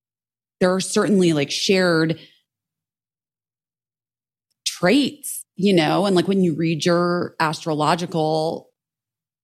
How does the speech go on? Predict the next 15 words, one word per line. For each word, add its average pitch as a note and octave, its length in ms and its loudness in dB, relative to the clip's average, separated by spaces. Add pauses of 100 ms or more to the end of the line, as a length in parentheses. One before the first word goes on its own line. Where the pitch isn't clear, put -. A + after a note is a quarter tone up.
chart, G#3+ 640 0 (680)
I F#3 140 0
always F3+ 360 -2
think, E3+ 460 0
you C4+ 160 4
know, C#3+ 260 2
it G#3 220 0
is G3 280 0 (120)
fucking F#3+ 340 2
fascinating, G#3 760 -2
right? D3+ 400 2
Like, F#3+ 160 2
how - 300 -6
is B4 160 -6
that, B2+ 360 -2